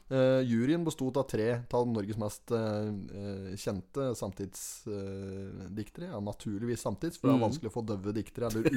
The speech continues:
Speaker 1: ufødte diktere, til å kåre noe som helst.
Speaker 2: <laughs> Ja, det er sant.
Speaker 1: Men, eh, ja.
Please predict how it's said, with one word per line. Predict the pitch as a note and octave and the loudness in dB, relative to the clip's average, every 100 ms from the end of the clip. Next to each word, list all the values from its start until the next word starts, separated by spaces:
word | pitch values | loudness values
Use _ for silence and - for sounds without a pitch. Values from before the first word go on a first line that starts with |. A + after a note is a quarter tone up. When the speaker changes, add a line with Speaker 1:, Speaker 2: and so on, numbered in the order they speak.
| G2+ | 2
Speaker 1:
ufødte | - A2 - | 2 -2 2
diktere, | C#3+ - C#3 A2+ | 4 4 2 4
til | A2+ | 6
å | A#2 | 8
kåre | B2 G#2+ | 6 8
noe | A#2+ | 6
som | G#2+ D3+ | 8 8
helst. | - - | 8 6
Speaker 2:
<laughs> | |
Ja, | A2 | 2
det | C#3+ | 2
er | C3+ | 2
sant. | C3+ | 8
Speaker 1:
Men, | C3 C3 C3 | 10 10 10
eh, | C3 B2+ | 10 12
ja. | B2+ G#3 | 10 8